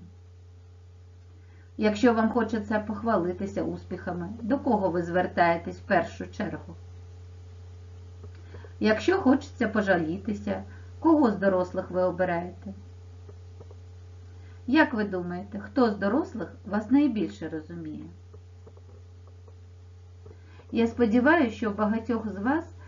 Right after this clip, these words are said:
добрі стосунки з рідними дорослими людьми, що в ваших відносинах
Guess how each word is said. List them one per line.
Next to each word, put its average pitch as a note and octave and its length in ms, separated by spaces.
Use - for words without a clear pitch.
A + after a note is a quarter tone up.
добрі G3+ 400
стосунки F#3 600
з E3 60
рідними F3 520
дорослими F#3 500
людьми, F#3+ 380
що A3+ 220
в A3 40
ваших B3+ 320
відносинах A3+ 640